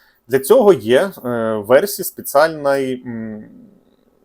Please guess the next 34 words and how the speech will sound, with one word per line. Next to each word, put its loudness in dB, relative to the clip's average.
вид, -4
як 2
оголошувати -2
всі -14
ці -14
змінні -6
вже, -10
знов -10
таки -20
змінні, -10
не -16
константи. -14
Да? -18
Для 2
цього 2
перед, 6
е, 0
назвою, -2
е, -10
властивості -2
класу, -4
да, -4
counter, -6
ми -16
пишемо -14
var. 2
Var — -2
це -4
скорочено -4
variable, -2
так -16
само, -4
як, -10
е, -4